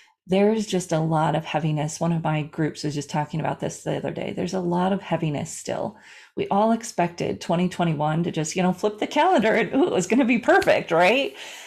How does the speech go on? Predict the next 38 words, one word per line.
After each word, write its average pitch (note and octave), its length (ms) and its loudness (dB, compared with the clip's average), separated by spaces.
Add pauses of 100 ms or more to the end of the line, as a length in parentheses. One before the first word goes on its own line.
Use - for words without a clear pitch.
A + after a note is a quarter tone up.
(340)
And G#3 80 0
that G3+ 140 4
didn't B3 160 2
happen. G3+ 760 -6
And G3+ 160 0
people A3 360 -6
are G3 140 -4
dragging, D#3 880 -4
especially F3 560 -6
right D#3+ 200 -4
now, D#3 220 -6
going D#3 220 -6
into E3 180 -6
the F3+ 120 -6
holidays, D#3+ 760 -6 (340)
looking F#3 320 -2
at G#3+ 80 -6
twenty G3 260 -4
twenty-two A3 760 -6
and E3 180 -2
realizing E3 540 -4
that F3 200 -2
it's G3 200 -4
probably F#3 500 -2
not F3 320 -2
going E3+ 220 -4
to E3 60 -2
be E3+ 160 0
a E3+ 60 0
flip F3+ 220 -2
of E3 140 -2
the F3+ 40 -2
calendar F3+ 360 0
and E3+ 100 -2
a E3 80 -4
change F3 320 -2
our D#3+ 140 0
life D#3+ 360 -4